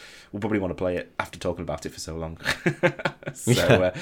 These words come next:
Speaker 1: uh, um, but yeah, no, that, that's obviously I wanted to introduce Matt as well. Um, so in terms of where you can find us, um, you can always find us. We have Twitter pages. Uh, we have moved into the twenty-first century and now have a Twitter page, which is
Speaker 2: Mm-hmm.
Speaker 1: at Games Room Cast.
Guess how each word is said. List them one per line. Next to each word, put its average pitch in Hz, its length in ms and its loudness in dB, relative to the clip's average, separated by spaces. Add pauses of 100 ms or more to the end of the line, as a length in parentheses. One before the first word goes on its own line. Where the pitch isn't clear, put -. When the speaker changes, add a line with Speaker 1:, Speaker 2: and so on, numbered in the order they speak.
(280)
Speaker 1:
uh, 95 180 4
um, 98 80 -2
but 113 220 0
yeah, 127 220 10
no, 113 160 6
that, 107 280 4
that's 104 260 4
obviously 98 300 2
I 95 40 2
wanted 92 240 -2
to 98 60 0
introduce 92 360 -6
Matt 98 260 -4
as 92 120 -8
well. 127 320 6 (400)
Um, 123 480 4 (100)
so 131 420 8 (100)
in 147 120 4
terms 170 320 6
of 127 180 2
where 127 120 4
you 123 100 4
can 110 140 -4
find 123 320 6
us, 147 320 2
um, 92 500 2
you 104 160 -6
can 107 120 0
always 101 280 2
find 101 300 2
us. 98 240 -2
We 101 120 0
have 95 280 -2
Twitter 135 240 2
pages. 135 720 0
Uh, 85 200 -2
we 87 120 -2
have 87 100 -6
moved 98 180 -2
into 87 160 -8
the 87 60 -10
twenty-first 101 360 -2
century 104 320 -2
and 101 100 -4
now 92 140 -2
have 92 140 -2
a 92 40 -8
Twitter - 260 -6
page, 110 340 -2 (440)
which - 240 -2
is 95 100 0
Speaker 2:
Mm-hmm. 98 120 0
Speaker 1:
at - 300 0
Games 101 380 2
Room 98 320 0
Cast. - 500 -2